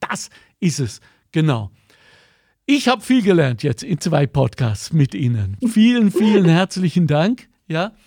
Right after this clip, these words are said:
Speaker 1: danke, dass Sie uns so viel Aufmerksamkeit geschenkt haben. Danke für Ihre Arbeit, Frau Doktor. Und, äh, wir holen Sie mit Sicherheit zu einem dritten zurück. Vielleicht dann schon als Frau Professor. Ich bin hundertprozentig <laughs> überzeugt.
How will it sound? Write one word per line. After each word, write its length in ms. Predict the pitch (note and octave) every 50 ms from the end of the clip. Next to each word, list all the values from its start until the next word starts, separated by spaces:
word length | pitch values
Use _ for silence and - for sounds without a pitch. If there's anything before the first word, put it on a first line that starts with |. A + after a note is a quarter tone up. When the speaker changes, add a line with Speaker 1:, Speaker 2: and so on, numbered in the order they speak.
| _ - - _ _ _ -
Speaker 1:
danke, 340 | F3+ F#3+ G#3 G#3 A3 G#3 F3+
dass 180 | F#3+ F#3 D#3
Sie 120 | - G3 G3
uns 280 | F3+ E3+ F3 E3 -
so 320 | - G3+ F#3+ E3 C3+ F3 E3+
viel 200 | - F3+ F3 F3+
Aufmerksamkeit 1040 | D#3+ E3 E3 - - F#3+ E3+ - - F#3 F3+ D#3+ C#3+ D#3 D#3+ E3 E3+ E3 - - - _ - F3
geschenkt 420 | D3 D#3+ D#3 - - F3 E3 D3+ E3
haben. 140 | E3 D#3+ D3+
Danke 280 | D#3 D#3+ F3 F#3 F3+
für 120 | D3 F#3+ G#3+
Ihre 220 | G3+ F3 E3 F#3+
Arbeit, 540 | - D3 D3 E3 E3 G3 G3 A3 G#3+ - - _ _ _ _ _ _ _ _ _ _ _ _ _
Frau 200 | _ - F3+ F3+
Doktor. 600 | D3+ F#3 F3+ D#3 - - - G3+ G3 G3+ - -
Und, 400 | - D#3+ D#3+ E3 D#3 D3 - E3
äh, 560 | E3 E3 D#3+ E3 E3 D#3 - - D#3 D3+ D3 D3 - _ - E3+ E3 _ _ _
wir 380 | E3+ D3 C3 D#3+ F3 E3+ C#3+ C3
holen 260 | E3 F#3+ G3+ G#3 G3
Sie 180 | D#3 F3+ G#3
mit 300 | G3+ F#3+ E3 F#3 F3+ -
Sicherheit 580 | - G3+ A#3 G#3+ G#3+ G#3+ G3 F#3 F#3+ G3+ - -
zu 100 | - G#3
einem 300 | - - F3 F3+ F3 E3
dritten 340 | - D#3+ F#3 G3 - - F3
zurück. 420 | - - F#3 F#3 F3 F#3 F#3 F#3 - _ _ _ _ _ _ _
Vielleicht 380 | - D#3+ D#3+ F3+ G3 F3+ - F#4+
dann 140 | - F3 -
schon 200 | - F#3 G3 F#3+
als 220 | - - E3 D#3 -
Frau 460 | - - - D#3 D3+ D3+ - - -
Professor. 720 | - - D#3+ - - - E3 E3 - - G#3 G#3+ G#3+ G#3+ - -
Ich 160 | D#3+ - _
bin 200 | - E3+ C#3 C3
hundertprozentig 920 | - - D4+ D#4 D4+ - F3+ G3+ G3+ - - A3 G3 - - D4 B3+ - G#3
<laughs> 0 |
überzeugt. 760 | A#3+ A#3 A3 - D4 - - - A3 G3+ A#3 - - -